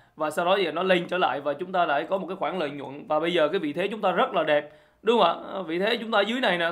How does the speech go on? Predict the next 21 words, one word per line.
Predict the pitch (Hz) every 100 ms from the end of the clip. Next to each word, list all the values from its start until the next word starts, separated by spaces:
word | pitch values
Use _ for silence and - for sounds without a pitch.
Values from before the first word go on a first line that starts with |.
| 170
thì |
quá | 170 196 247 269
khỏe. | 175 151 202 - - _ _ _ _
Rồi, | 175 180 165 143 - -
và | 156 165 185 185 180
tiếp | 277 285
tục | 196 -
ngày | 185
hôm | 190 208
nay | 214
là | 214
cái | 196
gì | 214
nè? | 180 160 156
Trong | 226 226 226
phiên | 220 226
giao | 214
dịch | 180
ngày | 170 175
hôm | 202
nay, | 202